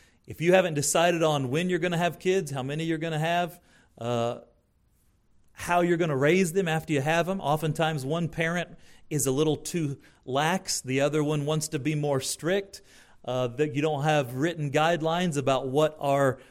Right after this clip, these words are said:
the offenses in the home. If every time some, a child does something wrong, you're trying to figure out what the punishment should be. Uh, all, all of, if you don't have all of that figured out in your own heart and mind, you're gonna argue about how you raise the kids. And we can help you with that. Have a list, write it down.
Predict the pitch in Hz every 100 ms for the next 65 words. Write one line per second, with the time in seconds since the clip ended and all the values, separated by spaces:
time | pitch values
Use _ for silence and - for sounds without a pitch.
0 | - 110 143 135 - 170 156 147 156 147
1 | 127 160 185 214 208 - - 123 143 139
2 | 143 160 156 135 170 156 147 127 156 156
3 | 139 156 143 185 156 160 143 147 170 139
4 | 143 - 156 151 139 - 165 139 151 160
5 | 160 185 165 165 160 175 170 - 165 139
6 | 180 196 196 - - - 117 123 117 -
7 | 170 185 196 196 180 151 202 254 175 190
8 | 196 190 165 151 - 185 175 175 165 139
9 | 156 170 156 165 151 156 170 151 139 139
10 | 147 165 147 147 123 127 123 - - -
11 | - 143 131 131 123 117 107 131 101 104
12 | - 127 143 160 175 175 143 117 120 101
13 | - - - - - 120 120 143 190 -
14 | 131 - 107 113 113 139 160 160